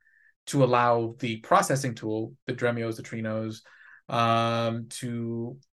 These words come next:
much more intelligently s-, figure out which files of that data set they need to scan.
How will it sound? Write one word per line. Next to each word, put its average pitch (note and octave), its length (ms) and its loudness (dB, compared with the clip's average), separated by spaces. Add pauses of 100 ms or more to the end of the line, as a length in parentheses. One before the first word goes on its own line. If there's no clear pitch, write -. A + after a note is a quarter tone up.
(120)
much C#3+ 300 4
more D3 80 2
intelligently C3 480 4
s-, - 300 -10
figure C3 200 6
out A#2+ 140 4
which B2+ 180 -2
files A#2 520 0 (180)
of C#3 180 4
that A#2+ 160 2
data A#2+ 220 -2
set G#2+ 180 -6
they A#2+ 60 -10
need A2 140 -8
to A2 80 -12
scan. - 400 -12